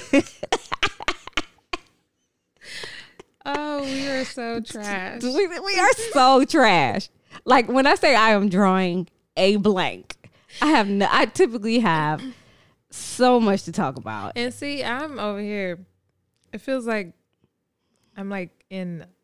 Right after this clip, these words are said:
Speaker 2: um, a time gap or something. Like,
Speaker 1: What?
Speaker 2: not a time
Speaker 1: Like
Speaker 2: gap,
Speaker 1: a
Speaker 2: but, like,
Speaker 1: lapse?
Speaker 2: yes. Thank you, Jesus.
Speaker 1: Now, why do you feel that way?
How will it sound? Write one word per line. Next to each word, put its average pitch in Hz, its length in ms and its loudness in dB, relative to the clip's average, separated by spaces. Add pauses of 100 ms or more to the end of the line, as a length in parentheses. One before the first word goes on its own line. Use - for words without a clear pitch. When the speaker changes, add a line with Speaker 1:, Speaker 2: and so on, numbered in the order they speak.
(160)
Speaker 2:
um, 170 340 -12
a 160 120 -16
time 233 640 -14 (1160)
gap 226 400 -6 (120)
or 254 100 -8
something. 339 480 -10 (260)
Like, 185 300 -8
Speaker 1:
What? - 640 -2 (1200)
Speaker 2:
not 330 340 -8
a 240 40 -6
time 233 340 -10
Speaker 1:
Like 214 200 -4
Speaker 2:
gap, 185 120 -2
Speaker 1:
a 180 40 -8
Speaker 2:
but, 202 100 -4
like, 226 220 2
Speaker 1:
lapse? - 360 -10 (140)
Speaker 2:
yes. 240 500 -4 (120)
Thank 349 280 -6
you, 160 180 -14
Jesus. 185 600 -8 (160)
Speaker 1:
Now, 240 220 -4
why 339 320 -12
do 214 60 -10
you 190 200 -10
feel 170 280 -10
that 131 260 -16
way? 143 240 -20